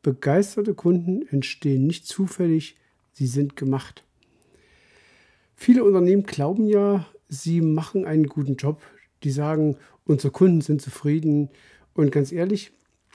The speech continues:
das mag sogar stimmen. Aber jetzt kommt der Punkt.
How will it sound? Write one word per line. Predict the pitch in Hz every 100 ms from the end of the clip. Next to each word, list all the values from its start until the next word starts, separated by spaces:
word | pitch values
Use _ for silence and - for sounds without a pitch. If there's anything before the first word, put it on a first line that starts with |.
| -
das | 147 127
mag | 123 127
sogar | 143 156
stimmen. | 139 254 175 - _ _ _ _ _
Aber | 143 139
jetzt | 139 160 - - - - - _
kommt | - 175 170 -
der | 180
Punkt. | - 202 - -